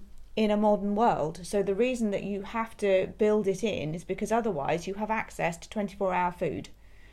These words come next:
and people do twenty-four hour eat. So for a lot of people, having a f-, having a, an intermittent fast can only ever be a good thing. And it's not like missing a meal, because,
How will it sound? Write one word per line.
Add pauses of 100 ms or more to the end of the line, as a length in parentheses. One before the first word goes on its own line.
(300)
and
people (480)
do
twenty-four
hour
eat. (500)
So (400)
for
a
lot
of
people, (280)
having
a
f-,
having
a,
an
intermittent
fast (680)
can (100)
only
ever
be
a
good
thing.
And
it's
not
like
missing
a
meal, (320)
because,